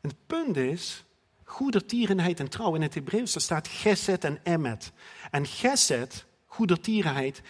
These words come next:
dat is eigenlijk helemaal niet te vertalen naar het Nederlands of naar het Engels, omdat dat zoveel meer omvat dan alleen het woord goedertierenheid.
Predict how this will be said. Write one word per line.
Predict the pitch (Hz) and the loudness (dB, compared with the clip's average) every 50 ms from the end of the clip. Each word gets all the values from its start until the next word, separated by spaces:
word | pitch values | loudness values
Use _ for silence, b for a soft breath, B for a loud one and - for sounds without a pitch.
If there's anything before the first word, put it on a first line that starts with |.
| B B | B B
dat | - 190 180 233 | 0 0 2 2
is | 226 - | 2 2
eigenlijk | 247 247 233 233 - 214 190 - | 4 4 2 4 4 4 4 4
helemaal | 208 233 240 202 185 | 4 4 4 4 4
niet | 202 233 220 | 4 2 2
te | - 175 | 0 -2
vertalen | 160 165 - 208 190 196 202 202 185 151 | -2 0 2 4 4 6 6 6 4 4
naar | 127 120 117 | 0 -2 -2
het | 135 131 | -2 -4
Nederlands | 131 131 127 127 127 127 123 123 123 - - | -2 -2 -2 0 0 0 -2 -2 -2 -6 -8
of | 131 - | -6 -4
naar | 143 123 120 | -4 -4 -2
het | 131 123 | -4 -4
Engels, | - 151 147 143 131 - | -4 -4 -4 -4 -4 -4
omdat | 151 147 185 180 | -2 -2 -2 0
dat | - 185 - | 0 -2 0
zoveel | - - - 320 359 349 320 - - 269 240 | 0 0 2 2 2 2 2 0 2 4 4
meer | 214 226 233 226 214 | 6 6 4 4 2
omvat | 196 175 160 - 208 214 208 | 0 -2 2 4 2 2 4
dan | - 185 170 | 2 2 2
alleen | 160 156 185 190 180 | 4 4 4 4 4
het | 170 160 | 2 0
woord | - 185 175 170 - | 0 -2 -2 -2 -4
goedertierenheid. | - - 202 175 147 131 - 214 214 202 185 147 127 120 120 117 110 110 - | -4 -4 -2 -2 -2 -4 -2 -2 0 2 2 2 0 0 -2 -4 -6 -8 -12